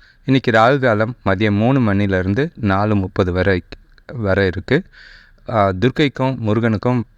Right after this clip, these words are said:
வழிபாடு செய்கிறது இந்த நேரத்துல நல்லது. யமகண்டம் பார்த்தீங்கன்னா, காலையில ஒன்பது மணி முதல் பத்து முப்பது வரை இருக்கு. குளிகை பார்த்தீங்கன்னா, பகல் பன்னெண்டு மணிலேருந்து ஒண்ணு முப்பது வரை இருக்கு. இப்ப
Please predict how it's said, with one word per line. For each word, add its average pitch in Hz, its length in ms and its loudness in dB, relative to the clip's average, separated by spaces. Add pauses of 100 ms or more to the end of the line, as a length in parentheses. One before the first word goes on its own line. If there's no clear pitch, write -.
(100)
வழிபாடு 101 500 0
செய்கிறது 90 440 0
இந்த 92 140 0
நேரத்துல 90 400 0
நல்லது. 85 540 -2 (520)
யமகண்டம் 135 520 0
பார்த்தீங்கன்னா, 95 460 0
காலையில 98 400 0
ஒன்பது 110 400 0
மணி 98 200 0
முதல் 98 360 0
பத்து - 280 -2
முப்பது 90 360 -2
வரை 90 240 0
இருக்கு. 87 360 -2 (580)
குளிகை 165 320 4 (100)
பார்த்தீங்கன்னா, 98 400 0 (100)
பகல் 101 360 -2 (680)
பன்னெண்டு 143 280 2
மணிலேருந்து 98 540 0
ஒண்ணு 98 340 0
முப்பது 90 340 -2
வரை 82 220 -2
இருக்கு. 90 380 -4 (120)
இப்ப 123 380 -2